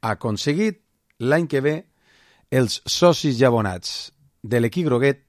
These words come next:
disfrutaran de la Europa League, de la primera divisió, de la segona divisió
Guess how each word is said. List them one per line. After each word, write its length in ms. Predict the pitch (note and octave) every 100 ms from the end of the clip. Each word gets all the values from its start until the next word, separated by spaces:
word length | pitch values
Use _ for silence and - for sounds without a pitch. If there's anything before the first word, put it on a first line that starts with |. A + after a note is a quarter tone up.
| _ _ _ _ _ _ G2+
disfrutaran 800 | F#2 A#2 - A#2+ B2 B2+ A2+ F#2+
de 140 | F2+
la 260 | F2 F2 -
Europa 440 | G2 F#2+ A#2 E3
League, 320 | G#3+ A#3+ - _ _ _ _ F2
de 220 | E2 E2+
la 120 | D#2+
primera 340 | A2 G#2+ A#2 G#2
divisió, 560 | A2+ C3 G3+ A3+ C4 _ _ _ _ _
de 180 | G2 G#2+
la 140 | G2
segona 400 | - F#2+ B2 B2
divisió 580 | A#2 C3 D3 G3+ A#3 B3+